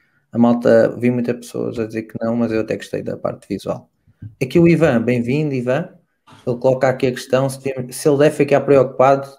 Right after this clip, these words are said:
eh, por parte da Apple deixar de ter atualizações para MacBooks com Intel,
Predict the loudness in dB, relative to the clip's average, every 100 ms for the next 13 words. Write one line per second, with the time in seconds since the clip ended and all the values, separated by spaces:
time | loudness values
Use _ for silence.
0 | -6 -4 -2 -6 -2 -2 -2 2 2 2
1 | -4 -4 -4 -2 0 0 -2 -4 -4 -4
2 | -4 -4 -4 -6 -6 -4 -4 -6 -6 -6
3 | -6 -6 -4 -2 0 -2 -2